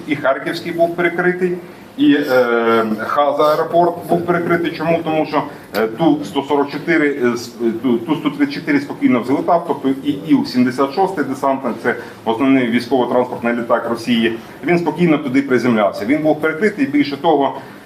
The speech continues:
е, я тоді ще як керівник А Т Ц, е, дав команду, і керівництво, е, Нацгвардії виставило туди зенітчиків. Тобто, якби було десантування, е, на вертушках,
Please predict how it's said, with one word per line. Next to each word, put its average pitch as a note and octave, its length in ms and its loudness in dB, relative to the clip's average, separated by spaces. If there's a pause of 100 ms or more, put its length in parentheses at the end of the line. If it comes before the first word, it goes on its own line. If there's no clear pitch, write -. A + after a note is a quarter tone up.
(320)
е, A2+ 400 0
я D3 120 4
тоді C3 340 2
ще C#3+ 140 0
як B2 120 0
керівник D3 380 2
А C#3+ 40 -2
Т C#3+ 140 -2
Ц, F3 180 -2
е, E3 140 4 (840)
дав D3 200 0
команду, C#3+ 480 2 (100)
і B2 100 0
керівництво, C3+ 800 0
е, B2 180 2
Нацгвардії B2 840 2
виставило B2+ 560 2
туди A#2+ 580 2
зенітчиків. B2 560 0 (420)
Тобто, C3 240 -2
якби D3 340 2
було C3 280 4
десантування, B2 920 0 (180)
е, A2+ 240 2
на A#2+ 160 2
вертушках, C#3+ 680 -2